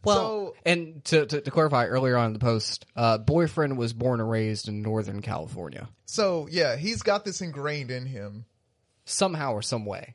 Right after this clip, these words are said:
Speaker 2: So that
Speaker 1: You know, and it, it could be a few different things. Maybe he saw a bunch of,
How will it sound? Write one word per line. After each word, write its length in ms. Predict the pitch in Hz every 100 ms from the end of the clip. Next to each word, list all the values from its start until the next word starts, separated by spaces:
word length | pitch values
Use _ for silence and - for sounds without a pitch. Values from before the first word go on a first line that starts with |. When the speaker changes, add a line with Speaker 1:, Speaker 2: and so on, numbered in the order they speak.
| _
Speaker 2:
So 260 | - 135 123
that 300 | 117 107 101 _ _ _ _ _ _ _ _
Speaker 1:
You 120 | 175
know, 40 | 160
and 220 | 160 170
it, 240 | 170 160 151
it 160 | 143
could 140 | 160 151
be 100 | 143
a 40 |
few 180 | - 143
different 300 | 135 139 127
things. 320 | 123 131 127
Maybe 220 | 120 110
he 80 | 117
saw 220 | - 113
a 40 | 113
bunch 280 | 113 113 127
of, 140 | 110